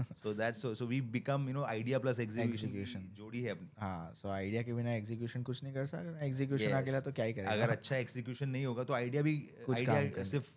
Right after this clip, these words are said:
Speaker 2: हाँ,
Speaker 1: लैपटॉप
Speaker 2: आइडिया,
Speaker 1: में रह
Speaker 2: हाँ।
Speaker 1: जाएगा।
Speaker 2: ट्रू। And, and moving forward, अभी बहुत ही, मतलब, जो recently हम लोगों ने कल ही शूट किया, I guess, एक यमराज वाला आइडिया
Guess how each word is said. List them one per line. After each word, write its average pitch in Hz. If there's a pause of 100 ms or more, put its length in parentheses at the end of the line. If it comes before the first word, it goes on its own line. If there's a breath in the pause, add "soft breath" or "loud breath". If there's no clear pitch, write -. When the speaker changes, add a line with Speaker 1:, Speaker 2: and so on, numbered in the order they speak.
Speaker 2:
हाँ, -
Speaker 1:
लैपटॉप 117
Speaker 2:
आइडिया, 120
Speaker 1:
में 113
रह 110
Speaker 2:
हाँ। 107
Speaker 1:
जाएगा। 92 (440 soft breath)
Speaker 2:
ट्रू। 113
And, 131 (160)
and 127
moving 139
forward, 127
अभी 110
बहुत 110
ही, 120
मतलब, 110 (320)
जो 117
recently 139
हम 120
लोगों 113
ने 117
कल 101
ही 110
शूट 104
किया, 95
I 92
guess, 104 (420 loud breath)
एक 104
यमराज 113
वाला 117
आइडिया 107